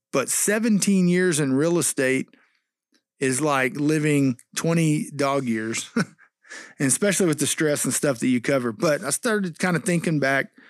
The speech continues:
at some of the things as I'm celebrating the seventeen years since I got my license. I,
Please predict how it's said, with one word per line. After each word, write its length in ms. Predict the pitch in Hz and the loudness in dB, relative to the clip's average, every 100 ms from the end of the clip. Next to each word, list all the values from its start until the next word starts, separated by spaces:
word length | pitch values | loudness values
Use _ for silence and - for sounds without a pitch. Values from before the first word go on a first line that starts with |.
| _ _ _ _ _ - | _ _ _ _ _ -6
at 300 | 143 139 190 - | -2 0 -2 -4
some 220 | - 165 | 0 2
of 80 | 156 | 2
the 100 | 147 | 0
things 400 | 135 151 147 127 | 0 2 2 0
as 80 | 131 | 0
I'm 160 | 139 120 | 0 2
celebrating 720 | - 156 147 147 143 135 127 | 2 2 0 0 0 0 0
the 80 | |
seventeen 560 | - 156 147 131 151 139 | 0 0 -2 -2 -2 0
years 320 | 139 143 123 | 2 2 0
since 180 | 143 120 | 0 0
I 80 | 127 | 0
got 180 | 135 139 | 0 0
my 120 | 127 | 0
license. 500 | 127 143 139 131 | 0 -2 -4 -6
I, 80 | 127 | -4